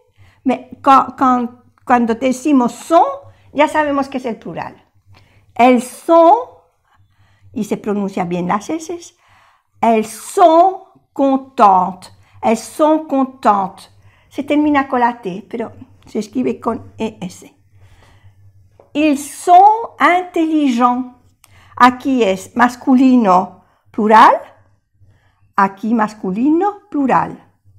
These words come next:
Elles sont intelligentes. Aquí, euh, plural, femenino. Aquí, femenino, plural. La E de femenino, la S de plural.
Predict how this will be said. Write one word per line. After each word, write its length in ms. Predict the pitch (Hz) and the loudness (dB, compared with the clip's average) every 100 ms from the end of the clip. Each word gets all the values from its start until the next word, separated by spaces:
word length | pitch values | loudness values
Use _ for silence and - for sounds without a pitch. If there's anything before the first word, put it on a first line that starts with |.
| _ _ _ _ _ _ _ _ - | _ _ _ _ _ _ _ _ -4
Elles 280 | 240 269 247 | 2 4 2
sont 680 | - - 359 370 440 415 - | -2 -2 6 8 8 4 0
intelligentes. 1300 | 262 262 262 311 285 269 226 226 220 226 226 - _ _ _ _ _ _ _ _ _ _ _ _ | 0 0 0 -2 0 -2 0 2 2 -2 -8 -16 _ _ _ _ _ _ _ _ _ _ _ _
Aquí, 680 | - 190 - 247 190 175 _ _ _ _ _ _ _ _ _ _ - | -6 -6 -6 -6 -6 -10 _ _ _ _ _ _ _ _ _ _ -6
euh, 380 | 202 180 180 175 | 0 2 4 2
plural, 500 | 180 - 185 202 294 480 - | -2 -8 -2 2 2 0 -6
femenino. 560 | - 247 226 226 262 415 480 - _ _ _ _ _ _ _ _ | -6 -2 0 0 0 -2 -6 -12 _ _ _ _ _ _ _ _
Aquí, 440 | 220 214 - 294 311 | -4 -2 -4 -4 -4
femenino, 720 | - 233 208 220 285 359 359 | -4 -6 -4 -2 0 -2 -4
plural. 560 | 311 269 208 214 254 - _ _ - | -6 -2 -2 -2 -6 -12 _ _ -6
La 240 | 196 185 | -2 0
E 80 | 202 | -2
de 100 | 190 | -4
femenino, 500 | 247 240 277 381 403 403 - - | -4 -4 -2 -4 -6 -10 -20 -12
la 200 | 269 214 | -4 -2
S 240 | 226 - 254 | -4 -6 -8
de 100 | 220 | -8
plural. 400 | - 160 - | -10 -14 -14